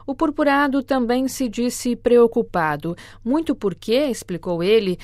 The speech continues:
existe o risco, e o Papa nos lembrava disso um tempo atrás, que de uma certa forma a história se repita.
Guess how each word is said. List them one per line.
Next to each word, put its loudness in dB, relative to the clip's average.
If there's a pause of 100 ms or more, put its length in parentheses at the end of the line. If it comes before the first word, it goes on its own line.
(160)
existe -4
o 2
risco, -2
e -2
o -2
Papa -6
nos -2
lembrava -2
disso -4
um -4
tempo -2
atrás, -2 (360)
que -2
de -2
uma 0
certa -4
forma 0
a -2
história 0
se -4
repita. -2